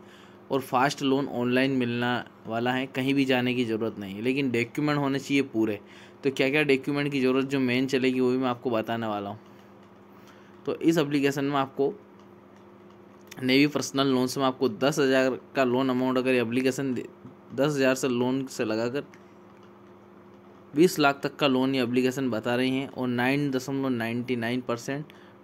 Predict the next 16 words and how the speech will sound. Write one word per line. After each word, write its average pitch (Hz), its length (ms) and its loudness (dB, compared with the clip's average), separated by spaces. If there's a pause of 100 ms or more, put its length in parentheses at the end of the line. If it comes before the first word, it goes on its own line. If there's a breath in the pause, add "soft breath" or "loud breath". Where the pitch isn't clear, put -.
(120)
to 143 140 -4
छत्तीस 139 360 -4
परसेंट 135 420 -4
per 131 100 0
annum 117 540 -4 (1120 loud breath)
और 120 80 0
टेनर 135 360 2
आपको 143 280 2
थ्री 143 340 -2
to 139 160 0
बहत्तर 127 420 -2
मंथ्स 127 280 -2
का 131 120 0
दिखाई 127 320 0
दे 131 100 2
रहा 135 160 0